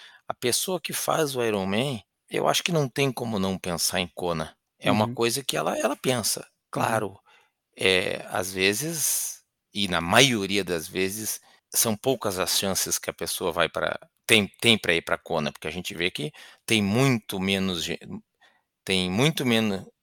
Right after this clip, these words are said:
Speaker 1: muito mais gente que não vai pra Kona,
Speaker 2: Uhum.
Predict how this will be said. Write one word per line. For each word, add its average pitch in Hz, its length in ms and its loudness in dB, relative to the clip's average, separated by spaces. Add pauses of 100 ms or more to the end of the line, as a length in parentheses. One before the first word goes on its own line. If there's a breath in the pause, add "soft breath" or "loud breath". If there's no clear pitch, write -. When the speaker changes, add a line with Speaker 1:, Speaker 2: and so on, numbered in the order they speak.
(180)
Speaker 1:
muito 156 280 0
mais 131 220 6
gente 107 240 0
que 113 100 -4
não 131 200 2
vai 110 260 2 (580)
pra - 120 -4
Kona, - 320 -2
Speaker 2:
Uhum. 120 120 -8